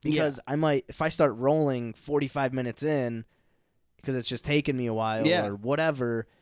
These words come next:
Speaker 2: and then it's like, "Well, I only got fifteen good minutes." So I would try to, like, save it for the end of my day.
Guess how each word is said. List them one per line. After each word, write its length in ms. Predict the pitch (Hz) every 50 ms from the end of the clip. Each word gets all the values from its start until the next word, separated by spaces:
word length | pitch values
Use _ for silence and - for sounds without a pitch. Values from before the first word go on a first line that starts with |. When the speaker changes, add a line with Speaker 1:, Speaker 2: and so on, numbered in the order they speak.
| _ _ _ _ _ _
Speaker 2:
and 140 | - 123 135
then 120 | 135 135 131
it's 280 | 131 123 117 - -
like, 260 | 139 127 120 113 - -
"Well, 160 | - 127 135
I 120 | 131 127 131
only 180 | 131 135 135 131
got 160 | 131 - -
fifteen 440 | - - 135 - - - 135 127 120
good 200 | 120 113 107 104
minutes." 400 | 113 127 131 117 107 101 - -
So 120 | - 147 147
I 120 | 147 160
would 160 | 170 165 156
try 160 | - - 185
to, 80 | 185 175
like, 160 | 151 131 - -
save 380 | - - 151 156 156 151 143
it 220 | 135 131 - - _
for 160 | - - 127 120
the 120 | 117 -
end 140 | 127 127 131
of 60 | 123
my 120 | 117 107 98
day. 500 | 95 101 123 131 131 120 110 107 104